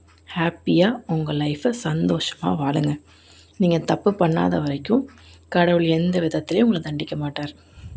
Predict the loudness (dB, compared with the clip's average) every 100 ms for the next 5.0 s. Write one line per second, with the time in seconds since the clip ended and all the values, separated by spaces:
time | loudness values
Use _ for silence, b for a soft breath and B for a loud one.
0 | B B _ _ _ _ _ -6 0 2
1 | 2 0 0 -2 -2 0 0 0 -2 -4
2 | -6 -8 -16 B B -4 -2 0 2 4
3 | 2 0 2 2 2 0 -2 -4 -2 0
4 | 0 -2 -4 -2 -2 -2 -2 -4 -4